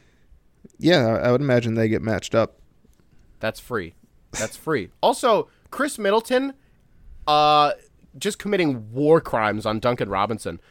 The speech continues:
Speaker 2: Talk about a guy who, like, if I'm Miami, let's use the, the Clippers theory that I was talking about.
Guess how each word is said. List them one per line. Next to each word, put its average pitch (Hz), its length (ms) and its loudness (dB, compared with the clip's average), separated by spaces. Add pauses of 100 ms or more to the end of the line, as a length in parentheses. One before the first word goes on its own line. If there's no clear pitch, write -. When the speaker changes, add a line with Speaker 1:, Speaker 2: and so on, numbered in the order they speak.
(120)
Speaker 2:
Talk 240 180 4
about 269 140 2
a 220 60 0
guy 196 240 4
who, 175 140 -4 (200)
like, 214 160 0
if 240 120 -6
I'm 269 160 2
Miami, 214 380 0
let's 151 260 -4
use 247 220 -6
the, 185 140 -8
the 151 120 -6
Clippers 180 420 -4
theory 117 280 0
that 104 80 -2
I 104 40 -2
was 101 140 -6
talking 101 320 -6
about. 87 240 -10